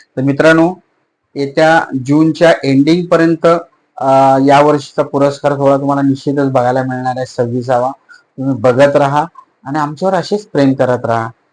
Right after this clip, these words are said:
ज्यांना, ज्यांना शिकावंसं वाटतं, ज्यांना मॅनेजमेंट शिकायची आहे, ज्यांना टेक्निकल शिकायचं आहे, ज्यांना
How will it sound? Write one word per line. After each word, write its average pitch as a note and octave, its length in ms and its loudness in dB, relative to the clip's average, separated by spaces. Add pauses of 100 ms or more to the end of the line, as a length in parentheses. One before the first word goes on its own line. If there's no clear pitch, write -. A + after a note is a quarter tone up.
(240)
ज्यांना, C#3 260 -4
ज्यांना D#3+ 260 -2
शिकावंसं C#3+ 520 -2
वाटतं, B2 380 -4 (360)
ज्यांना C3+ 240 -2
मॅनेजमेंट C3+ 460 -2
शिकायची C3+ 520 -2
आहे, B2 380 -6 (520)
ज्यांना C3+ 220 -4
टेक्निकल D3+ 600 0
शिकायचं C3 480 -2
आहे, A#2 380 -2 (840)
ज्यांना C#3 220 -2